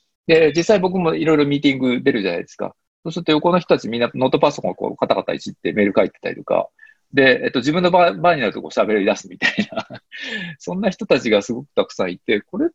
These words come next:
て意味ないんじゃないのか。えー、で、それをなんか改善するようなツールって、もしかしたらできたらいいんじゃないかなって思っ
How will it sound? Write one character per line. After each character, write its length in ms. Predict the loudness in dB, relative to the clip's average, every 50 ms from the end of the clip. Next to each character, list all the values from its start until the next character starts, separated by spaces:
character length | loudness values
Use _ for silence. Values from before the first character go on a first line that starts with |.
| _ _ _
て 280 | -2 0 0 -2 -4 -6 -12 -18 -16 -14 -14 -12 -12 -12 -12 -14 -16 -18 -16 _ -6
意 140 | -4 -2
味 40 | 0
な 120 | 2 2 2
い 40 |
ん 40 | 2
じ 60 | 2
ゃ 40 | 0
な 80 | 0 0
い 40 | -4
の 80 | -8
か。 160 | -12 -14 -14 -16 _ _ _ _ _ _ _ _ _ _ _ _ -4
え 400 | 0 0 2 2 2 2 2 2
ー、 20 |
で、 240 | 2 2 4 4 2
そ 160 | 0 0 0
れ 160 | 2 4 4 4
を 180 | 4 2 2 0
な 100 | 0 -2
ん 20 |
か 140 | -2 -2 0
改 240 | 2 2 2 4 2
善 180 | 0 0 -2
す 140 | -2 -2 0
る 80 | 2 2
よ 100 | 4 4
う 20 |
な 120 | 2 2
ツ 200 | 0 -2 -4 -2
ー 60 | 0 0
ル 180 | 0 -2 -4
っ 120 | -8 _ 2
て、 280 | 4 6 6 6 4 2
も 120 | 0 -6
し 80 | -4 -2
か 120 | -2 -2
し 60 | 0
た 100 | 0 0
ら 40 | 0
で 140 | 0 -4 -4
き 60 | _
た 100 | 0 0
ら 180 | 0 0 0 -4
い 60 | -6
い 40 | -8
ん 40 | -8
じ 80 | -8
ゃ 20 | -8
な 60 | -8
い 60 | -8
か 120 | -8 -8 -6
な 120 | -6 -6
っ 80 | -6 -8 _ _ _ _ _ _ _ 2
て 120 | 2 2
思 200 | 2 2 -2
っ 40 | -4